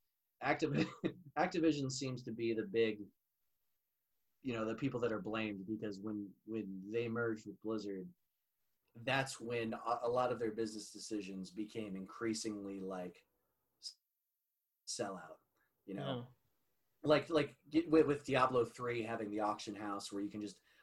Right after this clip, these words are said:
Speaker 1: buy your gear, which is ridiculous, which they eventually retracted, but only after a lot of people complained and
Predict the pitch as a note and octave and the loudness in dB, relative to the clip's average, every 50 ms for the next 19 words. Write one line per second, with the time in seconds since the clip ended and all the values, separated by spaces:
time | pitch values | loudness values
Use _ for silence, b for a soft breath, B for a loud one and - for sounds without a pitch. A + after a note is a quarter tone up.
0 | b b b - - - G2 G2 G#2+ G#2+ G#2 F#2+ F#2+ G2 F#2 F#2+ G2 G2 G2+ G2+ | b b b -8 -4 -4 -2 -2 -2 -2 -2 -4 -6 -8 -10 -10 -8 -6 -4 -4
1 | G2+ G2+ - _ - G2 F#3+ - F#2+ F#2 - - - _ _ _ _ _ - - | -6 -6 -10 _ -10 -10 -8 -8 -10 -10 -10 -12 -12 _ _ _ _ _ -14 -12
2 | G2 - - F2 - - - F2 F2 - - - - - D#3+ F#3+ F3+ F3+ F3 F3 | -12 -10 -12 -12 -10 -10 -10 -8 -10 -10 -12 -12 -6 -2 -2 -2 0 0 2 4
3 | G3 G3 - - - E3+ - - G#3 G#3 G#3 G3+ - F3 D3+ C#3+ C3+ - - A3+ | 6 4 4 4 0 0 4 6 6 6 6 6 4 4 4 4 4 2 0 0
4 | A#3+ G#3 - - C3 A2+ A#2 C3 C3+ D3 D3+ E3 E3+ D#3+ C#3+ C3 C3 - C3+ B2+ | 0 0 0 0 -2 0 2 2 2 2 2 4 4 4 4 2 2 2 2 4
5 | C3 B2+ C3+ C#3 C#3+ C3+ - - C3+ C3+ C3+ - - B2+ A#2 A2+ - F#3+ G3+ F#3+ | 6 6 6 4 2 -2 -4 -6 -6 -6 -6 -4 -6 -8 -6 -4 -2 -2 2 4
6 | F3 D#3+ D3+ D3+ - G3 G#3+ G#3 G3 F3 D#3 C#3+ C#3 C3+ | 4 4 2 2 0 -2 0 2 4 4 4 4 2 -2